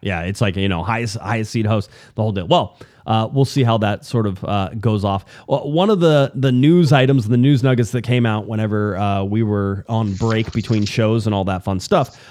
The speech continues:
uh, was that Chicharito Hernandez officially said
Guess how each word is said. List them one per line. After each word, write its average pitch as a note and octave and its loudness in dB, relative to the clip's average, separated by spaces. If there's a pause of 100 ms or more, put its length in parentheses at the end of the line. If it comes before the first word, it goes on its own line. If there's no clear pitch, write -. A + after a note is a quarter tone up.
(120)
uh, A#2 0
was A#2 -2
that B2 -2
Chicharito A2 2
Hernandez A#2+ 2
officially G#2+ -2
said G2+ -2